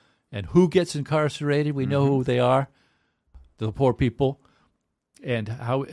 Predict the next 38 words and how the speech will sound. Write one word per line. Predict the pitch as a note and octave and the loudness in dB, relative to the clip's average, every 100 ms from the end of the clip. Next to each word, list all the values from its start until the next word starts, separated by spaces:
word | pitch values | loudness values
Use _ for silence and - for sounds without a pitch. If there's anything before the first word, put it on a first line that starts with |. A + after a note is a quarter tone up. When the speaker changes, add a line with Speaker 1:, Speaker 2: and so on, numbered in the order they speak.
| B2 F3+ - | -12 -14 -8
Speaker 1:
how | B2+ | -2
we | B2+ | -2
can | B2 A2+ | -2 -4
better, | A#2+ A#2+ A#2+ D#3 | -4 -2 -4 -6
uh, | D3 A#2+ D3+ | -8 -8 -6
use | C#3 A#2+ | -4 -4
those | - A2+ | -4 -6
dollars, | - A2+ G#2+ G#2 - - _ _ - | -4 -4 -4 -6 -10 -16 _ _ -6
uh, | A2 | -6
Speaker 2:
What's | G2+ | -4
Speaker 1:
to | B2 | -2
make | B2 | -2
Speaker 2:
funny | - | -2
Speaker 1:
our | A#2 | -4
communities | B2 A#2+ A#2 A2+ - | -2 -2 -2 -4 -2
better | B2+ A2 G2 | -2 0 -2
rather | G2+ G#2 | -4 -4
than | G2+ G#2 | -8 -10
just | - - - _ | -16 -18 -20 _
throwing | - B2 E3+ F3 | -10 2 2 2
people | D3+ C#3 C#3 | -2 -4 -8
in | G#2+ | -8
jail. | C3+ A#2+ G2 - _ D3+ | -8 -8 -10 -12 _ -2
Speaker 2:
I | E3 | 0
have | F3 | -2
brought | E3 E3+ | -2 -2
this | D#3+ C#3+ | -2 -6
up | C3 | -6
many | C3 B2+ | -6 -6
times, | C3 A2+ G2 | -6 -6 -8
and | G2 | -10
you | A#2+ | -8
brought | A#2 A#2+ | -2 -2
up | A#2+ | -2
the | |
idea | A2 G#2+ | -4 -4
of | G#2+ | -6
crack, | - F#3 - | -2 -2 -2